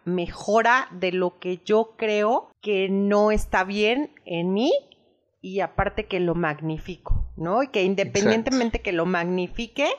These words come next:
Speaker 1: yo sigo teniendo mi autoestima alta.
Speaker 2: Sí, que de hecho, o sea, las ves el, ahora sí que el antes y el después, y dices, "Oye, esta persona estaba guapísima,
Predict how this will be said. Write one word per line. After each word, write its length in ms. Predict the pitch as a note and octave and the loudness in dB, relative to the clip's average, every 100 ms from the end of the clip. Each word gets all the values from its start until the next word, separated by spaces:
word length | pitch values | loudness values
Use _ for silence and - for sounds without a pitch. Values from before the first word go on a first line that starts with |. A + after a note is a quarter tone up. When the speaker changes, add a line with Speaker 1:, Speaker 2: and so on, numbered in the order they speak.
| - | -10
Speaker 1:
yo 240 | F#3+ G3+ | -6 -4
sigo 320 | G3 G#3+ G3 G#3 | -4 -4 -4 -4
teniendo 520 | G3 F#3 F#3 F#3 F#3+ | -2 -2 -2 0 -2
mi 200 | F3+ F#3 | -2 -4
autoestima 760 | D#3+ D#3+ - E3 - F3 F3 D#3+ | -4 -4 -6 -8 -8 -6 -4 -4
alta. 320 | C3+ - - - | -6 -10 -12 -10
Speaker 2:
Sí, 280 | - F#3 C#3+ | 2 2 4
que 360 | D3 C#3+ C#3 C#3+ | 2 4 4 2
de 100 | D#3+ | 0
hecho, 680 | E3 G#3 F3+ B2 F#2 - _ | 2 4 4 2 -4 -14 _
o 120 | A#2 | -4
sea, 680 | A2+ C3+ B2+ B2 A#2+ A#2 A2+ | -2 0 0 0 0 0 -4
las 260 | C3+ B2+ A#2+ | -2 0 0
ves 220 | C3 E3+ G3 | 0 0 0
el, 160 | E3 - - | -2 -2 -2
ahora 160 | C3 | 0
sí 120 | C#3+ C3 | -2 -2
que 140 | D3 B2 | 0 0
el 120 | A#2+ | 0
antes 400 | C#3+ D#3 E3+ - | 0 -2 -4 0
y 40 | A#2 | -2
el 100 | G2+ | -2
después, 640 | G#2 - A#2+ B2 E3+ - - - - - - | -4 -2 2 2 2 -8 -16 -20 -20 -14 -2
y 60 | |
dices, 220 | A#2+ C3 C3 | 0 2 2
"Oye, 140 | D3+ | 2
esta 220 | D#3+ F3 | 0 -2
persona 320 | F3 A2+ B2+ C#3 | -2 -2 -2 -4
estaba 340 | C#3 C3+ C3 | -2 -2 0
guapísima, 960 | C3 G#2 F#2+ - C3+ C3+ C#3 B2+ B2+ | 0 -2 -2 -2 -2 0 0 0 0